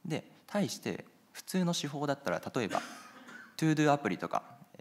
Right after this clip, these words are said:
えー、自分のラインに送るとか、スラックに送るとか、テキストだけで記録する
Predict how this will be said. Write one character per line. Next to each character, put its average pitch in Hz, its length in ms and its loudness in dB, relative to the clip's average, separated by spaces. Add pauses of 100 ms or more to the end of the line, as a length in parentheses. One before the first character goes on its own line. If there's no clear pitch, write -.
え - 60 -14
ー、 - 20 -14
自 - 200 -8
分 113 160 0
の 98 100 2
ラ 98 140 8
イ 107 60 4
ン 107 60 4
に 104 60 4
送 98 140 2
る 95 100 2
と 87 120 0
か、 - 160 -4
ス - 140 -8
ラ 92 80 2
ッ - 20 0
ク - 120 -10
に 71 60 -4
送 - 140 -8
る 76 100 -6
と - 100 -10
か、 - 180 -8 (100)
テ 196 140 0
キ 175 140 -2
ス - 100 -6
ト 190 100 0
だ 175 120 0
け 139 120 -2
で 110 300 0
記 - 80 -10
録 92 180 -2
す - 120 -6
る 85 200 -4